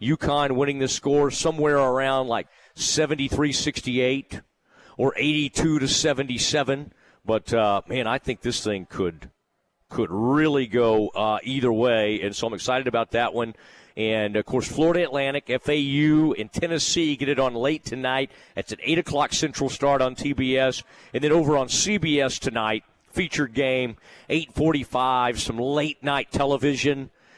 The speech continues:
Uh, U C L A and Gonzaga will get it on in a rematch from a couple of years ago, three years ago in the two thousand twenty-one, uh, year. And, uh, Jalen Suggs, of course, hit a three at the buzzer, uh, from inside half court, and then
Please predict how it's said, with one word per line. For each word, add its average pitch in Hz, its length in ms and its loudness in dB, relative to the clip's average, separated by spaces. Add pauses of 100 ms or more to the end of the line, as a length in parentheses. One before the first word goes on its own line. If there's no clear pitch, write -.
(320)
Uh, 113 220 2
U 151 260 -2
C 160 280 2
L 151 200 2
A 147 380 2
and 123 160 -4
Gonzaga 139 720 0
will 135 160 2
get 139 160 0
it 131 120 2
on 123 520 2 (300)
in 131 100 0
a 127 60 2
rematch 131 720 0
from 117 160 -2
a - 20 -14
couple 139 260 -2
of 123 80 2
years 131 280 0
ago, 117 380 4
three 147 220 0
years 127 220 0
ago 120 320 4
in 110 60 -2
the 117 80 -2
two - 160 -6
thousand 127 380 0
twenty-one, 127 640 0 (300)
uh, 117 320 2
year. 120 520 0 (340)
And, 113 320 -2
uh, 107 140 2
Jalen 127 400 0
Suggs, 135 340 2
of 117 60 -8
course, 123 320 0
hit 139 140 2
a 117 60 2
three 139 380 2
at 113 100 -2
the 107 80 0
buzzer, 120 560 0 (460)
uh, 101 440 2 (100)
from 117 180 -4
inside 131 400 -2
half 113 240 -2
court, 113 340 0
and 104 140 -4
then 110 180 -6